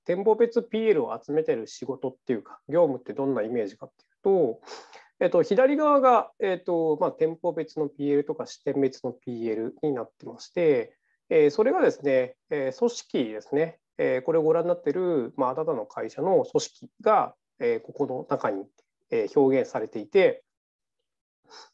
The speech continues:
で、なんて言うんでしょう、下の部門からですね、積み上がってくると、まあ、自動で集計されるみたいなとこだったり、えー、またはですね、アイディーを現場に配って、えー、このピーエルを更新すると、えー、下から上に積み上がっていく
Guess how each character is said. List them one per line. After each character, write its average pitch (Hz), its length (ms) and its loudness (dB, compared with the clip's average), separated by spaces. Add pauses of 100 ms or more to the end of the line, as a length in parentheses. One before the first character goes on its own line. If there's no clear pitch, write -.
(320)
で、 175 260 6
な 170 120 2
ん 147 40 0
て - 80 -6
言 110 80 -8
う - 40 -14
ん - 20 -14
で 131 60 -18
し - 20 -10
ょ - 20 -10
う、 - 0 -
下 196 200 2
の 202 240 2
部 180 160 -2
門 196 260 0
か 202 100 -2
ら 202 100 0
で 127 80 0
す - 140 -14
ね、 117 280 -12
積 170 180 -2
み 185 80 2
上 196 80 2
が 208 120 0
っ 220 100 -10
て 165 100 -10
く 175 140 -4
る 160 80 -10
と、 214 440 4
ま 151 100 -4
あ、 - 20 -4
自 127 160 -2
動 135 160 2
で 135 100 0
集 135 260 -4
計 131 200 -4
さ 135 120 -4
れ 127 120 -4
る 143 220 0
み 127 100 -12
た 131 80 -16
い 123 40 -14
な 120 80 -16
と - 140 -14
こ 143 120 -2
だ 117 80 -4
っ - 60 -12
た 143 120 -4
り、 156 280 0 (400)
え 135 300 0
ー、 - 20 -4
ま 139 100 2
た 233 80 2
は 160 100 2
で 113 80 -6
す - 100 -8
ね、 151 200 -4
ア 170 100 2
イ 185 100 0
デ 190 140 -2
ィ - 20 2
ー 143 80 0
を - 100 -8 (100)
現 139 220 -2
場 127 100 -2
に 127 160 -4
配 139 180 -4
っ - 20 -18
て、 170 520 2 (120)
え 143 140 2
ー、 - 20 -6
こ 147 100 -2
の 143 120 0
ピ 143 260 -4
ー 139 40 2
エ 131 40 -2
ル 147 100 -2
を 190 60 0
更 151 240 -4
新 135 180 -6
す 123 140 -12
る 131 100 -8
と、 - 360 2 (360)
え 123 340 0
ー、 - 20 -8
下 - 200 -6
か 127 120 -4
ら 110 60 -2
上 139 160 4
に 151 120 0
積 - 140 -8
み 123 100 -4
上 131 120 -4
が 135 60 -2
っ - 120 -8
て - 100 -10
い - 40 -12
く - 120 -20